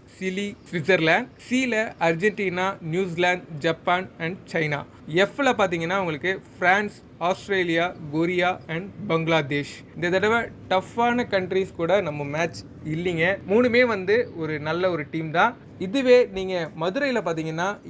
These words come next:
A-ல ஜெர்மனி, கனடா, சவுத் ஆப்பிரிக்கா and அயர்லாந்து. D-ல ஸ்பெயின், பெல்ஜியம், எகிப்து and நமீபியா. E-ல பாத்தீங்கன்னா நெதர்லாந்து and மலேசியா, இங்கிலாந்து and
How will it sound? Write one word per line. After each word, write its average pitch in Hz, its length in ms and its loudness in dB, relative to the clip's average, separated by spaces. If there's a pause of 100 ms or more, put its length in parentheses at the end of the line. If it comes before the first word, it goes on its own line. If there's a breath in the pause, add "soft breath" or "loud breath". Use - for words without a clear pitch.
(220)
A-ல 233 180 4 (320)
ஜெர்மனி, 202 440 0 (220)
கனடா, 180 340 0 (180)
சவுத் 175 280 -2
ஆப்பிரிக்கா 170 400 0 (200)
and 147 120 -6 (180)
அயர்லாந்து. 165 480 2 (360)
D-ல 240 340 2 (240)
ஸ்பெயின், 208 400 0 (220)
பெல்ஜியம், 190 500 0 (180)
எகிப்து 170 400 -2
and 151 100 -4 (120)
நமீபியா. 170 520 2 (460)
E-ல 277 160 4 (120)
பாத்தீங்கன்னா 170 440 0 (320)
நெதர்லாந்து 196 640 2 (140)
and 165 120 -4 (120)
மலேசியா, 185 520 2 (360)
இங்கிலாந்து 196 500 -2 (100)
and 165 120 -6